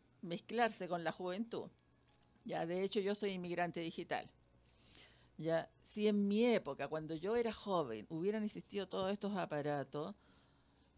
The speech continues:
a lo mejor las cosas no hubieran llegado hasta donde llegaron.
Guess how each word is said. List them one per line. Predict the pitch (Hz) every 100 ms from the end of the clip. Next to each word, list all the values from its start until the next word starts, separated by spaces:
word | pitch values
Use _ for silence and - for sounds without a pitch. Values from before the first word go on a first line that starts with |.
| _ _ _ _ _ _ -
a |
lo | 190
mejor | 180 190 220
las | 226
cosas | 226 226 233
no | 208
hubieran | 208 220 208
llegado | 170 196 214
hasta | 208 185
donde | 196 202
llegaron. | 156 123 233 214 - -